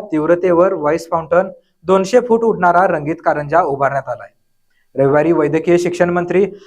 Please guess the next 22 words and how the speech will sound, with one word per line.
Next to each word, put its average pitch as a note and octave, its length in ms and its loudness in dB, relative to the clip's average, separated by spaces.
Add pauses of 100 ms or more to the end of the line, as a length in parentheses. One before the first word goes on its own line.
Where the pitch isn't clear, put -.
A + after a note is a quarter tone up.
(140)
हसन A#3 220 0
मुश्रीफ A3+ 400 0
यांच्या F#3+ 320 2
शुभ E3+ 220 -4
हस्ते E3+ 380 -2 (380)
दोनशे G3 380 2
फूट A#3 220 -2
उडणारा F3 420 2
व्हॉइस D3 340 -2
म्युझिक D3+ 380 -8
कारंजाचं C#3+ 520 -2
उद्घाटन D3 500 -2
पार C#3 220 0
पडलं. - 300 -12 (380)
पर्यटकांसाठी A3+ 680 4
एक A3+ 220 4
दिलासादायक F3 600 4
बातमी E3+ 320 2
समोर F3 280 2
येते. F3 280 2 (440)
विशाळगड F#3 480 2
हिंसाचारानंतर E3+ 1000 0